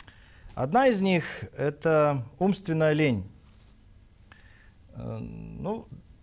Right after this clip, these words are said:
для начала нужно сказать, что, в принципе, э, обычно человек, который занимает, э,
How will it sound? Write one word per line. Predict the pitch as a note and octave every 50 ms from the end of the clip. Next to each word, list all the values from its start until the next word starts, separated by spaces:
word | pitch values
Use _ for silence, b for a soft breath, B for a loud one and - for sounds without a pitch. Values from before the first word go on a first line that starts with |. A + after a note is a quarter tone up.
| - - - - -
для | A#2+ B2 D#3+ E3+
начала | F3+ E3+ - B3+ B3 G#3+
нужно | F3+ E3+ F3+ E3 E3 E3+ E3 D#3+ D#3+ - - A#2+ A#2
сказать, | - - D3+ C#3 C#3 D#3 D3+ C#3+ -
что, | - - - C#3 B2+ B2+ B2+ B2 A#2 - - - - -
в | - - - -
принципе, | E3 G#3+ B3 B3 - - D#3+ C#3+ - - C#3 C3 B2+ B2 A#2 A#2+ A#2+ - - - - -
э, | A2+ A2+ A2+ A2+ A2+ A2 A2 G#2 - - - - - - - - - - -
обычно | - C3+ C3 C#3 G#3 B3 - - - C#3+
человек, | - - F3+ F3+ E3
который | - D#3 - D3+ C#3+ C#3+ C#3
занимает, | A#2+ C#3 D3 D3+ D3+ D3+ D3+ D3 C#3 C3+ B2+ A2+ - - -
э, | A#2+ A#2 A2+ A2+ A2+ A2+ A2+ A2 G#2+